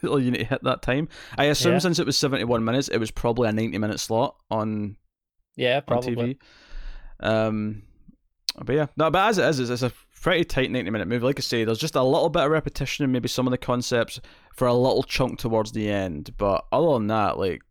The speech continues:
Speaker 1: it was a really pleasant watch. And again, simplicity. Simpli-, sometimes simplicity makes for a great movie.
Speaker 2: It
Speaker 1: And I
Speaker 2: really
Speaker 1: wish,
Speaker 2: does.
Speaker 1: I, I wish modern movies would maybe adhere to that a little bit more.
Speaker 2: There's, there's a handful recently,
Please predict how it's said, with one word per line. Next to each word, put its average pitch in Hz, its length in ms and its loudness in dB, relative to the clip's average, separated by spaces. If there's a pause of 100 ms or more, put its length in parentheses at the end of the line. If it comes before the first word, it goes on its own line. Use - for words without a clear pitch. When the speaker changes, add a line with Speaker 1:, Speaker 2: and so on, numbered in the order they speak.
(100)
Speaker 1:
it 98 80 0
was 110 180 -2
a 110 200 2
really 117 320 0
pleasant 107 800 -2 (720)
watch. - 460 0
And 98 180 -4 (500)
again, 107 380 2
simplicity. 107 600 -2
Simpli-, - 380 -2
sometimes 151 480 0
simplicity 117 640 -4
makes 104 220 -6
for 101 140 -6
a 95 40 -6
great 107 260 -4
movie. 107 340 -4
Speaker 2:
It 85 60 -12 (460)
Speaker 1:
And 104 80 2
I 104 40 4
Speaker 2:
really 104 100 2 (160)
Speaker 1:
wish, - 300 -8 (120)
Speaker 2:
does. - 80 -2
Speaker 1:
I, - 20 2
I 113 180 4
wish 127 240 0
modern 117 260 0
movies 101 320 -4
would - 160 -10
maybe 98 160 -2
adhere 98 240 -2
to 73 80 -2
that 82 100 -2
a 64 40 -2
little 76 140 -2
bit - 120 -12
more. 90 180 -6 (520)
Speaker 2:
There's, - 260 -10
there's 143 160 -2
a 160 60 2
handful 165 540 -2
recently, 110 540 -6